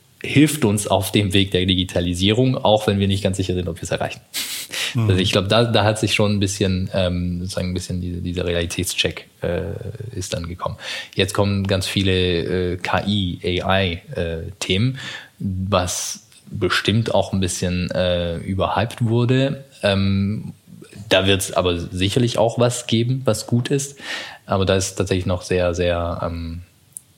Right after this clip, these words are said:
Speaker 1: das ist noch sehr jung. Ja.
Speaker 2: Ja.
Speaker 1: Aber das ist vielleicht eines der Themen, wo man sagt, okay, äh, wurde super gehypt und erst in ein paar Jahren wird es tatsächlich sehr,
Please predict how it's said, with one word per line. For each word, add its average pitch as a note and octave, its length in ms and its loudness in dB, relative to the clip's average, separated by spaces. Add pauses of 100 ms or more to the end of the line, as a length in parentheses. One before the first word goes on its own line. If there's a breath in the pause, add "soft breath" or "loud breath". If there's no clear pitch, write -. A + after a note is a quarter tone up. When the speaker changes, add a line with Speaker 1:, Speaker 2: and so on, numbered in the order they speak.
Speaker 1:
das F#2+ 140 -2
ist F2 140 -4
noch F2+ 120 0
sehr E2 180 0
jung. D#2+ 280 -2 (260)
Ja. - 60 -2
Speaker 2:
Ja. G2 160 2 (100)
Speaker 1:
Aber F#2+ 100 -6
das E2+ 200 -2
ist F#2 80 -10
vielleicht E2+ 260 -4
eines E2+ 180 -6
der - 100 -6
Themen, F2 360 -6
wo F2+ 60 -6
man E2+ 180 -8
sagt, - 160 -8
okay, - 200 -8
äh, - 140 -8 (760)
wurde F#2 140 -2
super - 240 -2
gehypt F#2+ 520 2 (120)
und F2 180 -4
erst F2+ 280 -4
in E2 380 -8 (320)
ein - 80 -20
paar E2+ 140 0
Jahren E2 520 -4
wird D#2 140 -6
es - 140 -8
tatsächlich D#2+ 360 -8
sehr, D#2 300 -6